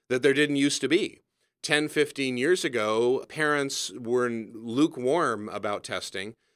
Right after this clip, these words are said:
They weren't particularly fond of it, but they didn't care very much about it. But after the last ten years, and especially the last five years, there's now widespread parental dissatisfaction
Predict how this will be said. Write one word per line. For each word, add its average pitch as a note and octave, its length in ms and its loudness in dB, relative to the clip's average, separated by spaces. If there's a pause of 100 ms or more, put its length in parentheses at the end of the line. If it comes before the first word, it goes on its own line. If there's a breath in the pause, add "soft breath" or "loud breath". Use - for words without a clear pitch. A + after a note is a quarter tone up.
(100)
They B2+ 100 2
weren't C#3+ 360 0
particularly B2 1000 0
fond A2+ 340 -4
of A2+ 80 -2
it, A#2 120 0
but B2 100 0
they B2+ 80 0
didn't D#3 180 -2
care D3 400 0
very F#2 240 -6
much F2 280 -10
about D#2+ 300 -8
it. D2 160 -18 (420)
But A2 240 0
after F3 340 2
the D#3 80 2
last C3+ 380 0
ten C3 240 -2
years, D3 400 0
and A2 240 0
especially A#2 540 -4
the G#2 60 -4
last G2+ 300 -4
five C3+ 280 -2
years, F#2+ 340 -6 (300)
there's C3 280 4
now B2+ 300 2
widespread A2+ 720 0
parental A2+ 420 -4
dissatisfaction G2+ 1120 -6